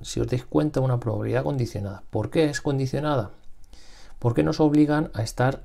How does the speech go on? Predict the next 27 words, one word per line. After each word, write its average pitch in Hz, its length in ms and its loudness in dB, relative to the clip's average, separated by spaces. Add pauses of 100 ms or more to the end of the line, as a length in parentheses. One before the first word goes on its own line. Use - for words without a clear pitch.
únicamente 131 680 2
dentro 127 340 2
de 127 80 4
los 143 400 0
empleados 110 880 0
directivos? - 840 -4 (1500)
Vale, - 260 -8 (220)
pues 123 400 -2 (120)
aplicaremos 123 720 0
el 123 80 4
teorema 101 320 0
de 110 80 -2
Bayes. 139 540 0 (1160)
Uy, - 140 -8 (240)
vamos 117 240 -6
a - 60 -10
poner - 280 -10
aquí. - 300 0 (800)
Entonces 131 340 2
vamos 117 220 -2
a 113 60 0
calcular 123 420 2
la 123 200 2
probabilidad 120 580 0
que 120 60 0
nos 113 140 -2
piden. 147 480 0